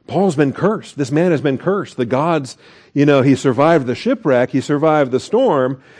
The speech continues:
but the gods are, aren't gonna let him, uh, you know, s-, escape that easily, 'cause, uh, clearly when this snake bites him,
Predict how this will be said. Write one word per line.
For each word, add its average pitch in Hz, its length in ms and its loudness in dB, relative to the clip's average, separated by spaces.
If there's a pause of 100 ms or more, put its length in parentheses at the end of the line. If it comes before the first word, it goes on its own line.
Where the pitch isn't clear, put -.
(200)
but 131 120 2
the 131 80 2
gods 156 540 2
are, 139 460 2
aren't 143 180 -2
gonna 143 120 0
let 147 180 2
him, 135 340 -2 (380)
uh, 135 360 0
you 139 120 -4
know, 120 80 -2
s-, 110 160 -10
escape 147 380 -2
that 156 200 2
easily, 123 400 0
'cause, 120 420 -2
uh, 117 160 0
clearly 135 380 2
when 120 160 -4
this 117 240 -8 (300)
snake 135 300 -4
bites 117 280 -4
him, 123 160 -10